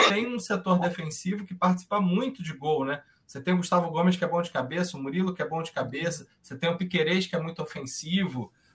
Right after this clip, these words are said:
é, o Marcos Rocha tava fora, né? Mas o Marcos Rocha também participa muito com desarme. Então, no final das contas, é... quando você perde o S G do Palmeiras, mesmo assim a defesa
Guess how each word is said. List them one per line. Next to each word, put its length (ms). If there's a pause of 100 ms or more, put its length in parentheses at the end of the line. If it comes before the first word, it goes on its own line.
é, 140
o 100
Marcos 320
Rocha 240
tava 240
fora, 500 (240)
né? 120
Mas 160
o 40
Marcos 320
Rocha 300
também 240
participa 400
muito 240
com 100
desarme. 640 (380)
Então, 260
no 120
final 260
das 180
contas, 640 (320)
é... 640 (520)
quando 260
você 680
perde 300
o 40
S 140
G 140
do 60
Palmeiras, 580
mesmo 300
assim 480
a 40
defesa 720